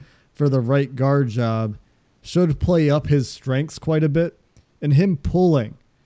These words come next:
pin pull action or just straight pulling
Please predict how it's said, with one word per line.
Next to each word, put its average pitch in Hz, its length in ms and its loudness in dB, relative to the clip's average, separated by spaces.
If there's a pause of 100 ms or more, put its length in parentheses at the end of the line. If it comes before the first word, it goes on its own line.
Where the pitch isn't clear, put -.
(340)
pin 185 300 0
pull 175 280 0
action 160 420 -2
or 139 100 0
just 139 240 -2
straight 165 340 -4
pulling 131 560 0